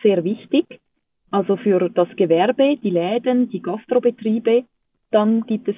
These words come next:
auch noch einen emotionalen Faktor, dass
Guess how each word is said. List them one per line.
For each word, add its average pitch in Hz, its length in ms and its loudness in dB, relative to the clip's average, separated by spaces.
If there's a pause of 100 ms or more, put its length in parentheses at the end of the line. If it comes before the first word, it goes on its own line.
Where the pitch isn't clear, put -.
auch 185 220 -4
noch 180 180 -6
einen 165 300 -8
emotionalen 226 680 -4
Faktor, 208 520 -6 (460)
dass - 140 0